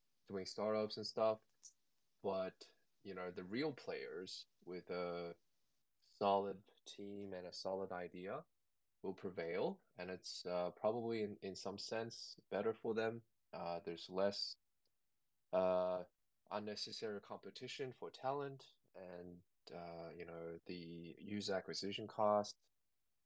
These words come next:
well, maybe that will go up, but the, um, I guess the, the marketing cost, uh, you know, for certain media will be reduced. Uh, talent will be cheaper. So, yeah, I don't know. I think, um,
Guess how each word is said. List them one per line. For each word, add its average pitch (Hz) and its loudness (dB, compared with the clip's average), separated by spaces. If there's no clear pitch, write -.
well, 98 8
maybe 110 -4
that 95 0
will 90 -2
go 82 -6
up, 76 -8
but 87 -4
the, 92 -2
um, 82 2
I 92 0
guess 87 -4
the, 85 -2
the 87 -6
marketing 101 0
cost, 98 0
uh, 85 -4
you 85 -10
know, 85 -6
for 90 -6
certain 87 -2
media 101 2
will 85 -4
be 82 -12
reduced. 107 -4
Uh, 80 -12
talent 104 2
will 98 -4
be 98 -6
cheaper. 101 -2
So, 95 2
yeah, 180 0
I 123 4
don't 104 8
know. 85 4
I 104 0
think, 123 0
um, 98 2